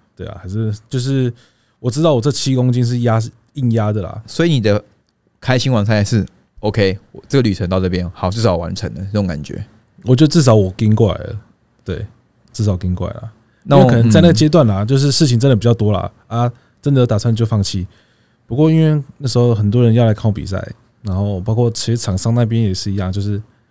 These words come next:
Speaker 1: 我自己是一个责任心比较重的，譬如说，好像我自己的厂商，那我会不希望给厂商，呃，就是没有好好上台啊，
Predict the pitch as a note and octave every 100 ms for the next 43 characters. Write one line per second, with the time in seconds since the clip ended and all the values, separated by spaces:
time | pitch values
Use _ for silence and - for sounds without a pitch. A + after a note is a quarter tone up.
0 | _ C3 C#3 F#3+ C3+ D3+ C#3+ B2 A#2+ B2+
1 | C3 A2+ A2 B2+ G2 F2 - B2 A2 A2
2 | - - _ F2 F#2 A#2 G2+ F#2+ F#2+ -
3 | A2+ F#2+ F2+ F2 F2+ F2 G#2+ G2 G#2+ G#2
4 | G2+ - _ _ - A2 C3 D3+ - C3
5 | A2 G2+ - E2+ F#2 G#2 G2+ G#2+ _ _
6 | _ _ _ _ - D#2+ A#1+ G1+ - -
7 | _ _ _ _ _ _ _ _ _ _
8 | _ _ _ - A#2 C#3 B2+ C#3+ A#2+ B2+
9 | A2+ C#3+ A#2 - F2 F#2